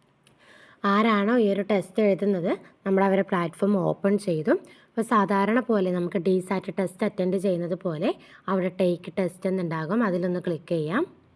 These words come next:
ഇത് ടെസ്റ്റ് എഴുതുന്ന ആളുടെ പ്ലാറ്റ്ഫോമാണ് കേട്ടോ. നമുക്ക് ഡിസാറ്റ് എന്നുള്ള ഓൺലൈൻ ടെസ്റ്റാണ് നമ്മൾ അറ്റൻഡ് ചെയ്യുന്നത്. ടേക്ക് ഡിസാറ്റ് കൊടുക്കാം,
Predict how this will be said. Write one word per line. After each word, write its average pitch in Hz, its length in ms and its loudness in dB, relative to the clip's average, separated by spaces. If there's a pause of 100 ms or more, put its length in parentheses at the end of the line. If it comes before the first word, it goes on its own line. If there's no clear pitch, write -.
(760)
ഇത് 220 220 -2
ടെസ്റ്റ് 214 300 -2
എഴുതുന്ന 214 400 2
ആളുടെ 202 220 2
പ്ലാറ്റ്ഫോമാണ് 165 640 -2
കേട്ടോ. 143 300 -6 (480)
നമുക്ക് 196 220 -4
ഡിസാറ്റ് 202 600 2
എന്നുള്ള 202 180 -2
ഓൺലൈൻ 180 400 -2
ടെസ്റ്റാണ് 185 400 -4
നമ്മൾ 180 200 -2
അറ്റൻഡ് 175 320 -2
ചെയ്യുന്നത്. 170 540 -2 (580)
ടേക്ക് 196 280 0
ഡിസാറ്റ് 175 540 -2
കൊടുക്കാം, 170 500 -4